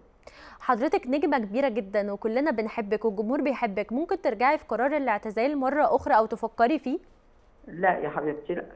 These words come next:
Speaker 2: خلاص المدة طولت بقى، فما، ما ينفعش. يعني كان في أولها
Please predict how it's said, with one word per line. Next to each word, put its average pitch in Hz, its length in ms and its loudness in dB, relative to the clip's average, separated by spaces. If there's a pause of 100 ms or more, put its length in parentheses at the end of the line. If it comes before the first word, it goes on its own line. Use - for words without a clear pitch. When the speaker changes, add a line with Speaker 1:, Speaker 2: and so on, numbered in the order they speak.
Speaker 2:
خلاص 359 240 4
المدة 208 340 2
طولت 175 520 6
بقى، 180 260 6 (100)
فما، 160 340 0
ما 151 140 -2
ينفعش. 143 420 0 (460)
يعني 160 200 -2
كان 175 200 2
في 180 140 0
أولها 220 640 8